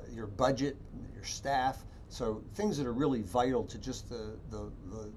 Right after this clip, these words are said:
daily lives of members of Congress. He was also the chairman of the campaign committee. So if you ran afoul of, uh, Wayne Hayes, and it was fairly easy to do because he was a very, very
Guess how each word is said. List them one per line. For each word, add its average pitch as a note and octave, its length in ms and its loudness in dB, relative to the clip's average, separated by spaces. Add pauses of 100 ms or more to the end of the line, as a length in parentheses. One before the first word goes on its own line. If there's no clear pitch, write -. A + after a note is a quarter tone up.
daily B2 340 0
lives A2 480 2
of - 140 -8
members G2 320 -8
of - 100 -10
Congress. - 360 -10 (260)
He D3+ 100 -4
was C#3+ 180 6
also F3+ 440 6
the A2 100 0
chairman A#2 440 -2
of G#2+ 180 -8
the A2 80 -4
campaign B2+ 560 -2
committee. G2+ 400 -8 (460)
So A#2 420 6
if C#3+ 200 0
you G#3+ 380 4
ran D3 260 4
afoul B2+ 680 6 (340)
of, A2+ 480 -2
uh, A2 220 -2
Wayne A2+ 300 0
Hayes, A2+ 500 -2
and B2+ 100 -4
it B2+ 60 -4
was C3 120 -2
fairly F3+ 400 2
easy A#2 180 4
to G#2 120 -6
do D#3+ 260 2
because A2+ 360 -6
he A#2 120 -8
was G#2 260 -8
a - 280 -10
very, A2+ 360 2 (100)
very G2+ 360 -4